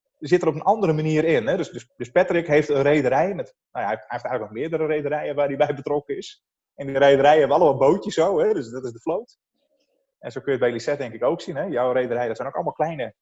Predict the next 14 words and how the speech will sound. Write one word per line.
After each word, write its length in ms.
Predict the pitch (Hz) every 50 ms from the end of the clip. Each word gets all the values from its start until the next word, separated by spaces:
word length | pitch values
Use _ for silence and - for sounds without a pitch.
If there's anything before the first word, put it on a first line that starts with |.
| _ _ _ _ _
scheepjes. 460 | - - - 165 170 175 170 - 170
Misschien 340 | 143 139 - - 139 135 131 135 - - _ _
zou 200 | _ - - 139
je 60 | 143 131
wel 100 | 127 -
kunnen 180 | 147 139 127
zeggen, 200 | 117 131 127 143 -
ieder 180 | 160 151 147
medewerker 540 | 139 143 156 165 156 143 147 147 147 - 120
heeft 200 | 127 135 143 139
eigenlijk 260 | - - 151 151 147
zijn 120 | - - 143
eigen 180 | 151 147 135
schipje. 380 | - - 151 - _ - 240